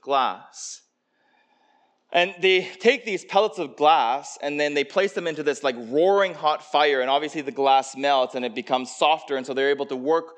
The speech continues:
with the glass. And they use their tools and different techniques in order to make a whole host of different things. Probably one of the most intricate things that I remember seeing was, like, a human heart.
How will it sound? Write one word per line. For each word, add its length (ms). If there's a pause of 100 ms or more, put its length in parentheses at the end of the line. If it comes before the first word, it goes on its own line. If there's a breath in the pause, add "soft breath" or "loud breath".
(220 loud breath)
with 300
the 60
glass. 340
And 100
they 60
use 220
their 140
tools 420
and 100
different 260
techniques 420
in 100
order 200
to 60
make 360 (300 loud breath)
a 80
whole 280
host 360
of 120
different 320
things. 180
Probably 240 (260 loud breath)
one 160
of 80
the 100
most 260
intricate 380
things 200
that 100
I 120
remember 320
seeing 260
was, 160
like, 100
a 60
human 320
heart. 520